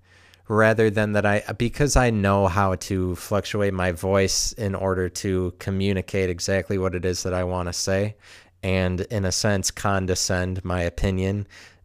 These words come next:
uh, explain my opinion, dictate my opinion in order, in a manner in which I understand it's to be heard, like I deserve to be heard. Uh,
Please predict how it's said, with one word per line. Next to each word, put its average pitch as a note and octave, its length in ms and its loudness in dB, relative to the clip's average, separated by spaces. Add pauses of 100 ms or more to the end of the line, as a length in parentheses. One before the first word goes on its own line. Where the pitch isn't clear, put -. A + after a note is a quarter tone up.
(120)
uh, F2+ 320 4
explain G2 520 -2
my F#2+ 160 0
opinion, F#2+ 720 2
dictate F#2+ 460 0
my F#2+ 140 0
opinion G2 520 0
in F#2+ 100 0
order, F#2+ 360 2 (340)
in G2+ 400 2
a G2 120 2
manner G2 460 2
in G2 160 0
which G2 240 0
I G2 140 2
understand F#2+ 640 0
it's - 280 -2 (140)
to A2 160 4
be F#2+ 180 2
heard, F#2+ 380 2
like F2+ 280 0
I F#2 100 2
deserve F#2+ 440 0
to - 80 -8
be F#2 160 -2
heard. G2 400 0 (1500)
Uh, A2 440 4